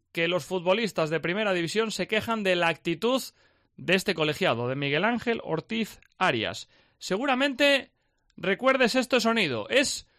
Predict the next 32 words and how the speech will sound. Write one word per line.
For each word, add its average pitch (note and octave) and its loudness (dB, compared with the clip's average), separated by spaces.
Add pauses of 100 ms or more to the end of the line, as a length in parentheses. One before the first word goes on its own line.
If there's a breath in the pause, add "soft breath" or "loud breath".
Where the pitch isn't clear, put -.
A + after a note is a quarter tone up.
(120)
uno B3 2
de C4+ 4
los A#3 2
capitanes B3+ 2
del A3+ 4
Girona G#3 4
hace A3+ 0
un A3+ 0
par F#3 4
de E3 2
temporadas, A3 2
después A#3 2
de A#3 4
un G#3 2
partido G3 4
en E3+ -2
Montilivi F3+ 0
del D#3+ 0
conjunto E3+ -2
catalán. A3 4 (380 soft breath)
David F#3 2
López B3 4
decía A#3 0
esto B3 0
sobre F#3+ 2
la F#3+ 4
actitud A3 -2
en F3+ 0
el E3+ 0
terreno A3+ 2
de F#3 4
juego A#3 0